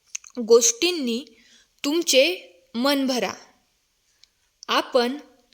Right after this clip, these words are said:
कशासाठीही पुरेशी चांगले नाही, अशी अ-, अपेक्षा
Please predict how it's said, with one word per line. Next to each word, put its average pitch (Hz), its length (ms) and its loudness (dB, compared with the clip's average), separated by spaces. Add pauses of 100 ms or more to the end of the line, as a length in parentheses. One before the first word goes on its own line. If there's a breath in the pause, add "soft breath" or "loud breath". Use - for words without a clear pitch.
(160)
कशासाठीही 262 1200 0 (720 soft breath)
पुरेशी 339 600 2 (1300)
चांगले 247 580 0
नाही, 233 440 -4 (1040 soft breath)
अशी 349 380 2
अ-, 311 80 2 (920)
अपेक्षा - 720 0